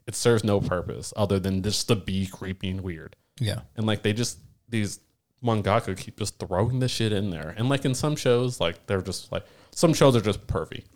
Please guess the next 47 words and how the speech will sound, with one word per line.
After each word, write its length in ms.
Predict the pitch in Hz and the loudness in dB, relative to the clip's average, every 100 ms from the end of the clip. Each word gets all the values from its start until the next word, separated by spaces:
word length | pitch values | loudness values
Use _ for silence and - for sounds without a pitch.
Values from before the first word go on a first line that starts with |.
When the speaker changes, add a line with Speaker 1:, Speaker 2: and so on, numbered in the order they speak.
| - | 4
Speaker 1:
They're 160 | 117 | 6
there 260 | 113 117 117 | 6 6 4
to 260 | - 117 | 2 0
be 180 | 101 90 | 2 -2
pervy. 440 | 85 - 65 - 78 _ | -2 -4 -6 -12 -16 _
Speaker 2:
Yeah. 80 | - | -4
Speaker 1:
There's 240 | 98 110 - | 2 2 2
hentai, 460 | 101 95 90 82 | -2 -2 -2 -4
there's 200 | 82 85 | -4 -4
porn. 300 | - 85 80 - | -4 -8 -8 0
I'm 180 | 123 123 | 0 2
fine 260 | 113 95 | 0 0
with 120 | 92 - | -4 -4
that. 160 | 90 82 | -4 -2
Like, 220 | 92 92 - - - _ - _ | -2 -4 -10 -20 -20 _ -20 _
in, 280 | 123 120 110 127 | 4 4 4 2
in 100 | 127 | 4
America, 400 | 123 117 - 110 | 4 4 2 2
there's 220 | 107 - | 2 0
plenty 260 | - 110 | -2 0
of 80 | 104 | 0
shows 260 | - 104 101 | 2 0 0
where 100 | 98 | -4
girls 280 | 95 98 95 | 0 0 0
are 80 | 95 | 0
running 340 | 92 95 98 | 0 -2 -4
on 80 | 95 | -4
the 60 | 92 | -6
beach. 240 | 92 90 - | -6 -8 -2
Baywatch 420 | 143 139 98 98 | 2 4 4 2
exists, 380 | 87 87 82 - | -4 -8 -10 -4
you 60 | 101 | 2
know 60 | |
what 80 | 113 | 4
I 40 | |
mean? 200 | 131 135 | 8 8
<laughs> 20 | 147 | 8
Like, 260 | 127 107 - - - _ | 6 4 0 -14 -20 _
I'm 260 | - 131 139 | 0 2 4
fine 300 | 135 104 104 | 4 2 2
with 160 | 90 - | -2 -2
that. 260 | - - - | -6 -4 -4
Put 160 | 117 | 0
that 180 | 123 131 | 2 2
in 200 | 107 107 110 - | 2 0 -2 -4
that 300 | 104 113 - | 0 0 0
show 380 | - 101 123 | 2 4 4